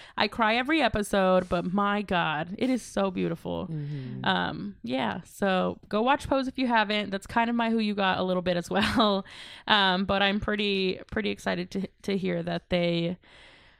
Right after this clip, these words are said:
Speaker 1: will not have to do the <laughs> worry and struggle like a lot of other P O C and,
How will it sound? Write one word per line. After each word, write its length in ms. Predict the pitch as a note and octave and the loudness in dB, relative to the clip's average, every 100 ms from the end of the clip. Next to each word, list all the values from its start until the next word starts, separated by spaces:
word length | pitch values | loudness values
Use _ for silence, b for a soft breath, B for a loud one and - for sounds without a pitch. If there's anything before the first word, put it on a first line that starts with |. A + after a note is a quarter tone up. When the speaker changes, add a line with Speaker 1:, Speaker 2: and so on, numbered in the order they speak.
| B | B
Speaker 1:
will 120 | B3 A#3 | 0 2
not 200 | A3+ G#3+ | 2 2
have 160 | A3 | 0
to 80 | G#3+ | 0
do 180 | G#3 G#3 | 0 2
the 300 | F#3+ F#3+ G#3 F#3+ | 2 2 2 -2
<laughs> 40 | |
worry 380 | G3+ G#3 G3+ G3 | 0 2 2 2
and 120 | F#3+ | -2
struggle 400 | - G3+ F#3 F3+ | -2 -2 -2 -2
like 280 | E3+ E3+ - | -2 -4 -4
a 60 | F#3 | -2
lot 260 | F3+ E3+ | 0 0
of 100 | E3+ | -2
other 380 | F#3 F3 F3 E3+ | -4 -4 -2 -4
P 240 | - F#3 | -6 -6
O 80 | - | -6
C 500 | E3+ - - - - | -6 -10 -10 -10 -8
and, 400 | F2 D#2+ D#2 - | -8 -10 -10 -12